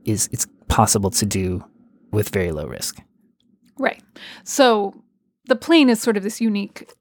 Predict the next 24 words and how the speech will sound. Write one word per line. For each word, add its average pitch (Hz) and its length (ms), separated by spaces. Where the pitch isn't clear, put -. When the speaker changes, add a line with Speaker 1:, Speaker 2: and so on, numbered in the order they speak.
Speaker 2:
environment, 202 640
but 220 280
all 233 260
of 190 120
the 208 360
things 220 300
to 240 100
get 202 240
onto 220 480
and 185 160
off 202 220
of 196 80
the 190 80
plane 185 560
are 180 260
environments 185 600
that - 120
you 226 60
might 196 200
be 226 100
more 185 200
likely 185 320
to - 100
be - 380